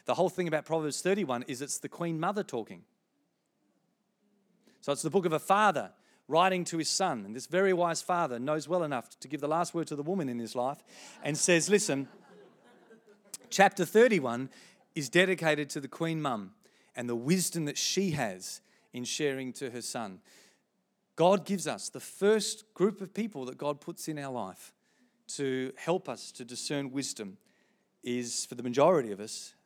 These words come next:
parents as the primary or first voice in our life. And for those of us with good parents,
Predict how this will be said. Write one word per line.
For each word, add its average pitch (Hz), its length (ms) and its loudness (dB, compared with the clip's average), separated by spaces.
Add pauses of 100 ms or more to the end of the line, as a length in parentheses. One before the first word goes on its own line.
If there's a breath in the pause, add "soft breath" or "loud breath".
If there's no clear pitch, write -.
(160)
parents 139 580 -4 (420 soft breath)
as 110 200 -10
the 117 80 -8
primary 139 580 0
or 120 160 -6
first - 600 -4 (540 soft breath)
voice 117 640 -4
in 120 120 -8
our 113 140 -2
life. 110 360 -4
And 107 120 -14
for - 120 -12
those 180 340 2
of 196 100 0
us 185 300 -4
with 139 280 -8
good 147 220 -4
parents, 107 500 -8